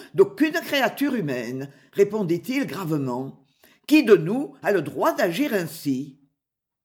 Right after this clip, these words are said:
Elle osait à peine se laisser aller à le croire. « Vous la plaindriez encore ? » reprit-elle avec persistance. «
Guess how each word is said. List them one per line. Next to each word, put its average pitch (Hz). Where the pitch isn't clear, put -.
Elle 196
osait 240
à 247
peine 302
se -
laisser 180
aller 185
à 294
le 196
croire. « 127
Vous 277
la 247
plaindriez 269
encore ? » 254
reprit-elle 240
avec 190
persistance. « 139